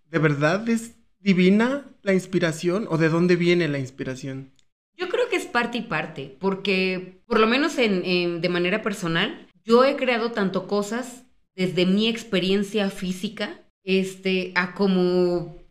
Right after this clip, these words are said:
Speaker 2: no precisamente que haya tenido así un pinche flashazo divino,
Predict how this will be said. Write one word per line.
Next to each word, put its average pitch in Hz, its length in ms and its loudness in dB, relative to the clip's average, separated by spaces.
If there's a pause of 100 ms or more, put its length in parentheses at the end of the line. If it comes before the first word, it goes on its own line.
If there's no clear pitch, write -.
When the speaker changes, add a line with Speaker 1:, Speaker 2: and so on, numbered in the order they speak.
(160)
Speaker 2:
no 294 240 4
precisamente 285 560 4
que 269 100 2
haya 220 180 6
tenido 220 320 6
así 208 280 4
un 202 300 0
pinche 180 500 0
flashazo 170 600 0
divino, 185 440 0